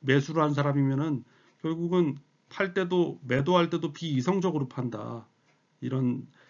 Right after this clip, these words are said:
이 가치 투자자잖아요, 이분이. 그러니까 회사의 가치나 회사의 그 펀더멘탈을 보지 않고 비이성적으로 매도하기 때문에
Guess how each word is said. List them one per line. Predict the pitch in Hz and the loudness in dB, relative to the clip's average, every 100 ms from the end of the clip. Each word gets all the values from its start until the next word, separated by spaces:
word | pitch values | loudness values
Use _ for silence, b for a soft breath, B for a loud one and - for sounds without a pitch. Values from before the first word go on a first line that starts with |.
| b 156 | b -4
이 | 147 | 2
가치 | 147 147 - | 0 0 -6
투자자잖아요, | 175 170 147 127 113 156 | 0 0 2 0 0 0
이분이. | 147 110 101 101 - | 0 -2 -8 -10 -12
그러니까 | 117 113 b b b b _ _ | -12 -12 b b b b _ _
회사의 | 170 160 151 | -4 0 0
가치나 | 151 127 120 - 160 147 135 139 143 147 - _ _ | 0 -4 -4 -4 -2 0 2 2 0 -4 -10 _ _
회사의 | 147 143 139 135 131 | -6 -2 -2 -2 -4
그 | - 120 117 - b b b b _ | -6 -6 -6 -10 b b b b _
펀더멘탈을 | 165 175 175 160 147 143 139 | -4 2 4 2 2 2 0
보지 | 127 117 123 | 0 -4 -2
않고 | 113 - - 131 127 127 | -2 -4 -6 -4 -4 -4
비이성적으로 | - 143 123 156 165 160 143 139 123 117 | -4 -2 0 0 0 -2 -2 -2 -2 -2
매도하기 | 120 123 135 123 127 123 | -4 0 0 0 -4 -6
때문에 | 127 117 127 151 | -4 -2 0 0